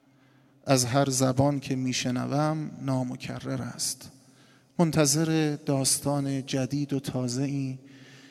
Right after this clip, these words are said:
نیستیم. باز هم میگوییم که امشب امیرالمؤمنین مهمان دختر کوچکترش بود، ام کلثوم سلام الله علیها.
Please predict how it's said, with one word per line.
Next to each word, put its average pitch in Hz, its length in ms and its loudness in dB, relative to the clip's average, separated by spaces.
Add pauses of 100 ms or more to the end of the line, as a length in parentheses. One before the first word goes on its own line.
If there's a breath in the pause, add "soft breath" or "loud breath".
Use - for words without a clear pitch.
(220 loud breath)
نیستیم. 139 960 0
باز 151 320 6
هم 143 180 -2
میگوییم 139 600 -4
که - 220 -8
امشب 131 420 -2
امیرالمؤمنین 131 1080 -4 (500 loud breath)
مهمان 135 600 -2
دختر 131 560 -8 (1000 soft breath)
کوچکترش 143 840 2
بود، - 440 -6 (160)
ام 151 300 2
کلثوم 123 720 -2 (840 loud breath)
سلام 127 520 4
الله 135 380 -2
علیها. 127 580 -10